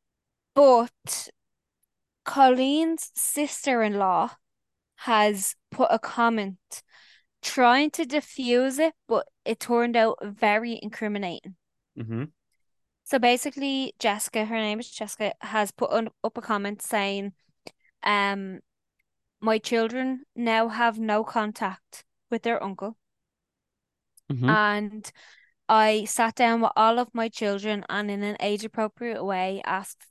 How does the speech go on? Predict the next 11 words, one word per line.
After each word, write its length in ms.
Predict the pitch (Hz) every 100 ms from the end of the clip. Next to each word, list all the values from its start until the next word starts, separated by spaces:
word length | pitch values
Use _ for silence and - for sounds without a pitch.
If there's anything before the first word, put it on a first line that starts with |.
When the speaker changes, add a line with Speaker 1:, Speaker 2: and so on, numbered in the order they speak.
| -
Speaker 1:
them 180 | 214 202
all 220 | 196 190
if 120 | -
their 180 | - -
uncle 240 | 202 202 202
had 200 | 202 -
been 120 | 196
appro-, 320 | - 208 196 _ -
inappropriate 760 | 214 214 - 190 190 202 110
with 160 | 185 202
them. 140 | 247